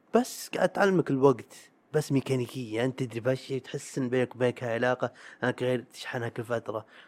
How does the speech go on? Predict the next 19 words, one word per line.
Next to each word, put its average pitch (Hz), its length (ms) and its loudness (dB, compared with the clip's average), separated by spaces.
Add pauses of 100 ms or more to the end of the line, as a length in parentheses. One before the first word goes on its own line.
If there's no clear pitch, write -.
(140)
صح، 190 300 6
ما 165 120 4
حد 151 180 2
يحتاج 123 420 0
ي-، 110 420 -6
ساعة، 98 520 4
بوقتنا 135 400 6
هذا 127 80 6
ما 120 100 2
حد 113 120 -2
يحتاج 104 340 -2
بجواله 104 400 6
يشوف 101 160 -6
الساعة، - 440 -2 (340)
بس 170 280 2
هي 175 80 0
شيء 135 240 -4
كذا، 120 320 -6 (640)
شيء، 135 340 -4